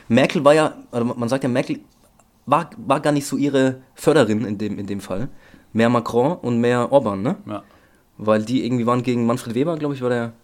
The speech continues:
Speaker 1: war angedacht,
Speaker 2: Ja,
Speaker 1: oder?
Speaker 2: ja, genau. Die
Speaker 1: Und für,
Speaker 2: waren
Speaker 1: und für den ist beschissen gelaufen,
Speaker 2: Genau,
Speaker 1: ne?
Speaker 2: das ist jetzt ja immer die, das ist ja jetzt die Diskussion, ob, ähm, weil ja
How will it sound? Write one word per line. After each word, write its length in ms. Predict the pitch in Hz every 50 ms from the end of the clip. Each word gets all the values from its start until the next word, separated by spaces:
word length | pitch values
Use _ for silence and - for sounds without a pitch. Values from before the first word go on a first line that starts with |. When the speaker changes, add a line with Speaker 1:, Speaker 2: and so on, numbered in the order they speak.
| _ _ _ _ _ _ _ _ _
Speaker 1:
war 180 | 113 113 101 123
angedacht, 560 | 131 156 147 - 110 143 165 185 - - -
Speaker 2:
Ja, 60 | 113
Speaker 1:
oder? 80 | 123 156
Speaker 2:
ja, 180 | 202 220 - -
genau. 280 | - 135 127 110 95 - - _ _ _ _ -
Die 40 |
Speaker 1:
Und 60 | 117 110
für, 60 | 117
Speaker 2:
waren 220 | 117 120 120 113 - - _
Speaker 1:
und 100 | 110 107
für 120 | - 113
den 120 | 104 110 113
ist 100 | 127 -
beschissen 300 | - - - 135 131 131
gelaufen, 200 | 123 131 - 131 127
Speaker 2:
Genau, 120 | 120 113
Speaker 1:
ne? 60 | 107 101
Speaker 2:
das 140 | 110 104 113
ist 100 | 110 -
jetzt 200 | 127 113 - -
ja 80 | 120
immer 240 | 113 110 113 113 107
die, 420 | 101 - 110 104 104 104 101 104 - _ _ _ _ _ _ _ _ _
das 140 | - 107 104
ist 40 |
ja 80 | - 117
jetzt 240 | 110 110 107 - -
die 80 | - 101
Diskussion, 760 | 101 110 104 - - 113 101 98 107 107 104 101 95 92 90
ob, 280 | 95 104 95 - - - - - -
ähm, 440 | 107 101 92 95 92 90 90 92 - _ _ _ - - - - _ _ _
weil 140 | 95 92 92
ja 220 | 92 90 87 85